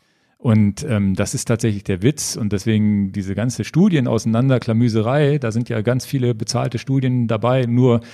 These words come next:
ein Plakat mit, äh, „Vegan macht dich stark“ habe ich noch nicht gesehen. Aber wenn du ein Werbeplakat steht, steht da drauf, „Die Milch macht's“, ne? Also da ist die Lobby auf der anderen Seite, ne? Das heißt,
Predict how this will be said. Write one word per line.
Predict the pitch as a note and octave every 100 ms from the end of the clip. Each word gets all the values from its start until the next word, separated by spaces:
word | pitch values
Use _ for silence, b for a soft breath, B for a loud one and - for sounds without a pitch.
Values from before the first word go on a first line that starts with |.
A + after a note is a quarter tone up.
| B B B B B B _ _
ein | C3+
Plakat | A2 A2+ - A#2+ D3+ - C#3+
mit, | B2+ - - -
äh, | B2+ A2+
„Vegan | A2+ A2 A2+ C3
macht | B2+ A#2 B2
dich | -
stark“ | A#2 D3+
habe | C#3+
ich | C3
noch | C3
nicht | D3 F#3+
gesehen. | C3+ A2+ B2 C3
Aber | A#2+
wenn | A#2+ E3
du | F#3
ein | E3 C#3+
Werbeplakat | C#3 C#3 C#3 C3+ - C#3 C#3
steht, | D3 C#3+
steht | - C#3+
da | C#3
drauf, | C3+ C#3
„Die | C#3
Milch | C#3 F#3 -
macht's“, | F2 - -
ne? | A2+ E3
Also | D3+ A#2
da | A2+ D#3+ C#3
ist | -
die | G#2+
Lobby | F#2+ E2+ F2
auf | F#2
der | -
anderen | B2 D3+ G2+
Seite, | F#2 - F#2+
ne? | G#2+ D3 C#3 -
Das | G2 G#2+ -
heißt, | A2 A2+ - -